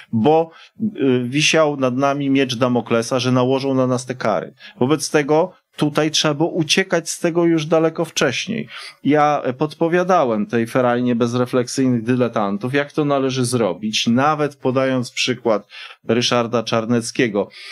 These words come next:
który kiedyś chciał odwoływać się do tsue. Mówiłem o tym już chyba w tym studiu także, że jak stracił, e, e, stanowisko wi-, wiceprzewodniczącego Parlamentu Europejskiego,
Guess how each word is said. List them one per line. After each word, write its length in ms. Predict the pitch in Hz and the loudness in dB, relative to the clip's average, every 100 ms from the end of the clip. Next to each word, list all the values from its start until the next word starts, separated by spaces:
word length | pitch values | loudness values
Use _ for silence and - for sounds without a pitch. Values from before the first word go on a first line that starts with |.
| - | -20
który 360 | _ 127 120 110 | _ 0 2 0
kiedyś 360 | - 117 117 - | -2 -2 -2 -2
chciał 260 | - 120 | 0 0
odwoływać 580 | 110 107 117 113 101 98 | 0 0 0 2 0 0
się 180 | - 107 | -2 0
do 120 | 107 | -2
tsue. 500 | 107 - 123 107 95 | -2 -4 0 2 2
Mówiłem 460 | 104 113 123 107 92 | 2 2 2 2 0
o 120 | 90 | -2
tym 220 | - 98 | -2 0
już 520 | 98 92 - - - - - | 0 -2 -2 -4 -4 -8 -6
chyba 220 | 104 98 | -2 -2
w 60 | |
tym 160 | - 107 | 0 -2
studiu 400 | 104 - 101 107 | -2 -2 -2 0
także, 480 | 104 98 90 92 98 - - - - | 0 -2 -2 -6 -6 -8 -18 -18 -6
że 160 | 113 | 0
jak 180 | 120 110 | 0 0
stracił, 680 | - - 120 113 - 110 101 - _ 113 | -6 -2 -2 -2 -2 0 -2 -6 _ -2
e, 40 | 110 107 98 95 - 101 95 92 92 92 90 98 | 0 0 0 -4 -4 -4 -4 -4 -2 -2 -2 -2
e, 40 | |
stanowisko 800 | - 127 117 113 123 - - 107 | 0 0 0 0 -2 -2 0 -2
wi-, 160 | 107 - | -2 -6
wiceprzewodniczącego 1200 | 123 120 156 143 - 123 123 120 - 123 139 123 | -2 0 0 0 0 0 0 0 0 0 0 -2
Parlamentu 560 | 117 123 120 123 120 120 | 0 0 0 0 0 2
Europejskiego, 880 | 113 117 104 110 107 139 135 139 | 2 2 0 -2 -2 -2 0 0